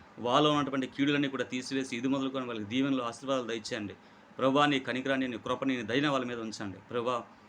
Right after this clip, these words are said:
ఇది మొదలుకొని ఈ ప్రసంగాలు చూస్తూ ఉంటుండగా గొప్ప అద్భుతాలు చేయండి తండ్రి. నీ సహాయం, నీ కృప, కనికరము ఈ ప్రసంగాలు చూస్తున్న ప్రతి ఒక్కరి మీద ఉంచమని, దీనికి ప్రోత్సాహం మీరే దయచేసి మాకు సహాయం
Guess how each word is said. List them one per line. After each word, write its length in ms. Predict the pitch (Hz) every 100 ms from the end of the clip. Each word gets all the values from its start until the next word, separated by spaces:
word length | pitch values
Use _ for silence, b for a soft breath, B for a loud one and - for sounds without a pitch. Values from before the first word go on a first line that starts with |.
| -
ఇది 120 | 123
మొదలుకొని 600 | 135 135 131 123 123 117 98 -
ఈ 60 | 113
ప్రసంగాలు 520 | 117 117 139 135 127 -
చూస్తూ 240 | 143 - 135
ఉంటుండగా 520 | 120 131 127 123 110
గొప్ప 360 | 104 156 - 156
అద్భుతాలు 540 | 127 131 123 110 113
చేయండి 220 | 107 92 - -
తండ్రి. 240 | 113 135 135 B B -
నీ 80 |
సహాయం, 380 | 113 131 123 123
నీ 80 | 117
కృప, 280 | 113 117 123
కనికరము 680 | 123 120 123 131 131 110 104 - - -
ఈ 240 | 110 104 98 - - - -
ప్రసంగాలు 460 | 117 147 147 143 127
చూస్తున్న 220 | 123 123
ప్రతి 200 | 113 117
ఒక్కరి 280 | 110 - 113
మీద 140 | 110
ఉంచమని, 500 | 107 117 147 139 143 B B - -
దీనికి 260 | 123 123
ప్రోత్సాహం 540 | 120 120 143 - 147 135
మీరే 200 | 117 123
దయచేసి 500 | 110 110 147 139 143
మాకు 140 | 117
సహాయం 360 | 101 110 113